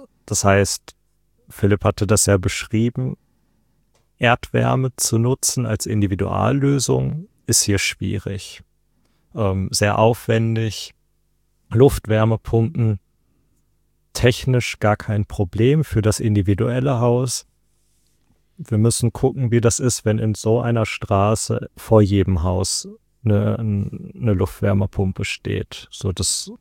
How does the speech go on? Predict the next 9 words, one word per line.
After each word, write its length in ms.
müssen, 440
müssten 480
wir 140
oder 140
könnten 380
wir 160
auch 120
testen. 680
Ähm, 480